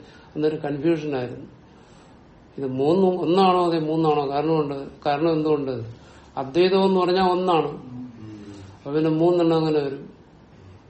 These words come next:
Speaker 1: പക്ഷെ പറയുന്ന സത്ത്, ചിത്ത്, ആനന്ദം, ഇത് എന്റെ മനസ്സിൽ ഇങ്ങനെ കിടന്ന് കറങ്ങുകയാണ്. സ്വയം പുസ്തകങ്ങൾ വായിച്ച് പഠിക്കുന്നതാണ്. പിന്നെ എന്നെക്കാളും പ്രായമുള്ള വയസ്സന്മാരുടെ അടുത്തൊക്കെ ചെന്ന് ചോദിച്ച് മനസ്സിലാക്കുന്നതാണ്.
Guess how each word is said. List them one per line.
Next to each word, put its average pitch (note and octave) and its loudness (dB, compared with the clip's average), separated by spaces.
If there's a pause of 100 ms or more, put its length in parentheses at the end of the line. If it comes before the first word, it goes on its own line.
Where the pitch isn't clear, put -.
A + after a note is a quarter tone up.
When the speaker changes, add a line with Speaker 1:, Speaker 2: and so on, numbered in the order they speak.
Speaker 1:
പക്ഷെ C#3+ -2
പറയുന്ന D#3 0
സത്ത്, D#3 -6
ചിത്ത്, D3 -6
ആനന്ദം, C3+ -4
ഇത് C#3 -4
എന്റെ D3+ -2
മനസ്സിൽ D3+ -2
ഇങ്ങനെ D3+ 0
കിടന്ന് D3+ -2
കറങ്ങുകയാണ്. C3+ -4 (880)
സ്വയം D#3 0
പുസ്തകങ്ങൾ D#3 0
വായിച്ച് D3+ 2
പഠിക്കുന്നതാണ്. C#3+ -6 (300)
പിന്നെ C3+ -8 (1080)
എന്നെക്കാളും D3+ 2
പ്രായമുള്ള D3 -2 (400)
വയസ്സന്മാരുടെ D3 -4
അടുത്തൊക്കെ C#3+ -8
ചെന്ന് C#3 -10
ചോദിച്ച് C#3+ -6
മനസ്സിലാക്കുന്നതാണ്. C3 -10